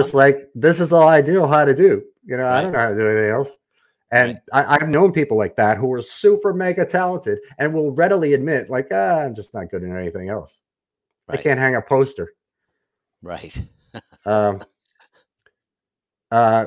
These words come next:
Speaker 1: uh, Franco said, "It's always been an outlet for my emotions and passion on or off stage. Nothing else replaces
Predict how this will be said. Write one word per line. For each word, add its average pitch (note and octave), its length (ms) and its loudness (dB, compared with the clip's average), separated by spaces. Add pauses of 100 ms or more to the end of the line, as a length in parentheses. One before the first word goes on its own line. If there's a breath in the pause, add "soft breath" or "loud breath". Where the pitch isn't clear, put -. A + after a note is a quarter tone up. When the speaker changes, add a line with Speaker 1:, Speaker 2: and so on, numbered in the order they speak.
(140)
Speaker 1:
uh, A2+ 180 -6
Franco C3+ 540 -2
said, B2 240 -4
"It's A#2 160 -4
always B2 200 -2
been B2 140 -8
an A2 80 -8
outlet A2+ 320 -6
for A#2 80 -14
my G2+ 160 -4
emotions G#2 480 -6
and F2+ 100 -12
passion B2+ 600 -4 (180 soft breath)
on C3 280 0
or G2+ 180 0
off B2 160 0
stage. F2 440 -8 (760)
Nothing G#2 320 -4
else G#2 200 -6
replaces G#2 600 -6